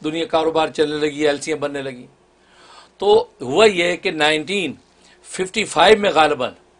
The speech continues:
फ्रांस ने मुतालबा किया कि भाई ये डॉलर लो, हमें सोना चाहिए।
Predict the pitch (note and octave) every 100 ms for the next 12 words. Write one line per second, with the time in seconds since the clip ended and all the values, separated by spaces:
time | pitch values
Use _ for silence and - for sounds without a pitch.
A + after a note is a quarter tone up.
0 | _ _ _ _ - D#3 D#3 G3+ A3+ E3+
1 | D#3 C3+ C3+ _ _ _ _ _ _ C#3+
2 | D3 D3+ D#3 D3+ D#3 C3 C#3+ D3 D3 C3+
3 | C#3 D3+ B2+ B2 C#3 D#3 F3+ D#3+ _ _
4 | C3 C3+ B2+ B2+ A#2+ A2+ G#2+ G2+